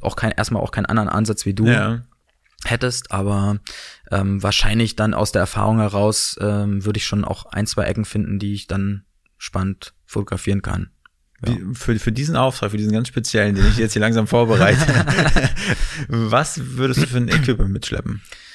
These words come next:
Speaker 1: Ähm, Stativ und, ähm, Kamera mit verschiedenen Objektiven erstmal. Also da würde ich jetzt, da gibt's auch gar nicht, glaub ich, so viel mehr, was man da machen kann.
Speaker 2: Und
Speaker 1: Vielleicht
Speaker 2: was
Speaker 1: noch eine Leiter.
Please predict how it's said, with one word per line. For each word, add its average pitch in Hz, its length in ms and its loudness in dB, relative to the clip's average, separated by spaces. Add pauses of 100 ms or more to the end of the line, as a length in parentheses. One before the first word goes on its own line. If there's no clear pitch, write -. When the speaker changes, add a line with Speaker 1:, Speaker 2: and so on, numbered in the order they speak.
(340)
Speaker 1:
Ähm, 123 540 4
Stativ 180 840 0 (260)
und, 147 600 -4
ähm, 135 540 -2
Kamera 139 380 0
mit 131 200 -2
verschiedenen 123 500 -2
Objektiven 107 480 -2
erstmal. 92 520 -4 (220)
Also 101 500 -2 (220)
da 101 320 -2
würde 107 160 -2
ich - 380 -8 (200)
jetzt, - 460 -6
da 107 160 -2
gibt's 104 200 -6
auch - 100 -8
gar 98 140 -4
nicht, - 220 -6
glaub 101 140 -2
ich, 104 100 -4
so 110 100 -2
viel 104 180 -4
mehr, 104 180 0
was 101 140 -4
man 98 100 -4
da 101 80 -2
machen 101 220 -6
kann. 101 180 -2
Speaker 2:
Und 113 60 0
Speaker 1:
Vielleicht 113 140 4
Speaker 2:
was 120 60 0
Speaker 1:
noch 131 60 4
eine 117 80 4
Leiter. 127 440 0